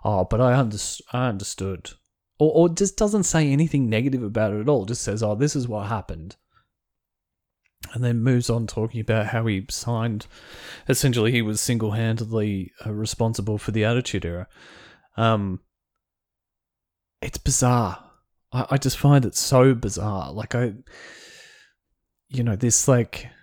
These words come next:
I know this is the A E W podcast and I will get to it, but I just, you know, something happens when people go to Connecticut, right? You know,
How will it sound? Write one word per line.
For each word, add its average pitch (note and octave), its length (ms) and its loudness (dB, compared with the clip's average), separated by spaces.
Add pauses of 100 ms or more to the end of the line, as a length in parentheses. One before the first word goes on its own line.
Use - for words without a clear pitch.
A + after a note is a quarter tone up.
(160)
I C3 60 2
know C3 180 6
this D3+ 140 6
is D3+ 60 0
the D#3 100 6
A D#3 100 6
E D#3 40 4
W C3 260 4
podcast G#2+ 380 2
and A2+ 80 0
I A#2+ 40 -2
will B2+ 80 0
get A#2+ 180 -2
to F2+ 140 -6
it, F2 100 -8 (300)
but - 120 -2
I C#3 80 4
just, - 500 -2
you D#3+ 60 -2
know, A#2 180 -2 (340)
something G3 400 0
happens A2 920 -2 (480)
when G#2+ 220 -4
people G2 280 0
go F#2 180 -2
to F#2+ 100 -4
Connecticut, F#2 600 -8 (520)
right? B2+ 400 -2 (1300)
You A#2+ 120 -4
know, A2+ 240 0